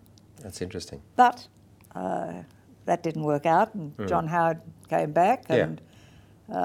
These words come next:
Speaker 2: I went on to become a minister,
Speaker 1: Yeah,
Speaker 2: and we,
Speaker 1: yeah.
Speaker 2: we did some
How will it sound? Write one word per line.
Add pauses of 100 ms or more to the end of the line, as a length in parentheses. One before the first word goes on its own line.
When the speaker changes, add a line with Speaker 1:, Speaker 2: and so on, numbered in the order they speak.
(140)
Speaker 2:
I
went
on
to
become
a
minister,
Speaker 1:
Yeah,
Speaker 2:
and
we,
Speaker 1:
yeah. (920)
Speaker 2:
we
did
some